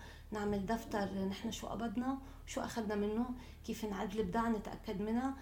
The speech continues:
ناخد بطاقة الهوية، بركي هو كان عنده تبييض أموال كمان. نحنا بنكون كمان نحنا مشتركين بالجيرم، فبدنا ننتبه من هذا الموضوع. أم، تعلمنا إنه من خلال فكرة صغيرة، آه، فينا نطورها لكذا فكرة،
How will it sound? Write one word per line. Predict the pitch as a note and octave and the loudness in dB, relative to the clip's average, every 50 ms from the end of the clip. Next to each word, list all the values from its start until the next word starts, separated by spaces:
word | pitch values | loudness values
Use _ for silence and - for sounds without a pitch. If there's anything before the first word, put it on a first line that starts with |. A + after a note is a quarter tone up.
| - - - - | -10 -12 -6 -4
ناخد | G#3 A3 A3 - A#3 F#3+ | -2 0 0 0 0 0
بطاقة | A3 A3 A#3 - - - | 0 -2 -2 -4 -4 -2
الهوية، | A3+ A3+ A3+ A#3+ A#3 | -2 2 2 4 4
بركي | G#3+ A#3 A#3 - - | 2 2 -2 -2 -2
هو | A3 A3+ A3+ - | -4 -2 -2 -2
كان | A#3+ A3+ | 0 0
عنده | A3 A3 A3 G3+ | 0 0 0 -2
تبييض | F#3+ - G3 F#3 G#3 G#3+ F3+ - | -2 -4 -4 -2 -2 -2 -2 -2
أموال | - G#3 G#3 G#3+ G#3+ G#3 | 0 0 0 0 -2 -2
كمان. | - G#3 G3 G3+ G3+ | -4 -4 -4 -4 -4
نحنا | G3+ - - A3+ A3 A3+ - - - - - - - - | -4 -6 -6 -6 -6 -6 -8 -10 -14 -16 -16 -10 -4 -4
بنكون | G#3 G3 - B3 B3 | -2 -2 0 0 2
كمان | B3+ B3 A#3 A#3+ B3 | 4 6 6 6 6
نحنا | A#3+ - - A#3+ | 4 2 2 0
مشتركين | A3+ - - - A#3 - - B3 A#3+ | 0 0 -2 -4 -6 -4 2 2 4
بالجيرم، | A#3 A#3 F#3+ G#3+ A#3+ B3 A#3 | 4 4 2 0 0 0 0
فبدنا | - A#3 - - A3+ A#3 A#3 | -2 -2 -2 0 0 2 2
ننتبه | A#3 A3+ A3+ A3+ A3+ - A#3 A#3 | 2 2 0 -2 -2 -2 0 0
من | A#3 A3 G#3+ G#3+ G#3 | 0 0 0 -2 -2
هذا | G3+ G3 G#3 | -2 -4 -2
الموضوع. | G3+ G3+ G3 G3 G3 F#3+ G#3+ A3 B3 C#4 C4+ - - - - - - - - - - - - - - G#3+ | -2 -2 0 0 0 0 -2 -2 -2 -2 -4 -6 -10 -14 -16 -16 -14 -14 -14 -14 -16 -16 -16 -10 -6 -4
أم، | G#3 G3+ G3+ G3+ G3+ G3+ G3+ G3+ G3 G3 G3 G3 G3 G3 G3 F#3+ F#3 - - - - - - - - - - - | -2 0 0 2 2 2 2 2 2 2 2 4 4 4 4 2 0 -2 -6 -14 -16 -16 -16 -16 -16 -16 -12 -6
تعلمنا | - G#3+ A3 A3+ A3+ A#3 A#3+ B3 B3 A#3+ A#3 A3 - A3 | -2 2 2 4 4 6 6 8 8 8 6 6 4 2
إنه | A3 G#3+ G#3+ G#3 G#3 G3+ G3+ G3 G3 | 2 2 2 2 2 4 4 4 4
من | G3+ G#3 G3+ | 4 4 2
خلال | - - A#3+ A#3+ C4 C4+ | 2 2 2 4 4 4
فكرة | C4 - D4 C#4+ - C4+ B3+ A#3+ | 2 2 0 0 2 4 4 4
صغيرة، | G#3+ G#3+ G#3 A3 A3 G#3+ G3+ F#3+ F#3+ G#3 A3+ A3+ - - - - - - - - - - | 4 2 2 2 2 2 4 4 2 2 0 -2 -6 -10 -16 -18 -18 -18 -16 -12 -8 -6
آه، | G#3+ G3+ | -6 -4
فينا | - - C4 C4 C4+ B3 | 0 2 4 6 6 6
نطورها | A#3+ A#3+ A#3+ A#3+ A#3+ C4+ C4 C4+ | 6 6 4 6 6 4 4 4
لكذا | A#3+ A#3 A#3 A#3 A3 A3 G3 | 4 4 2 0 -2 -2 -4
فكرة، | - - - - G#3 A3 A#3 B3 | -6 -6 -6 -6 -4 -2 -2 -4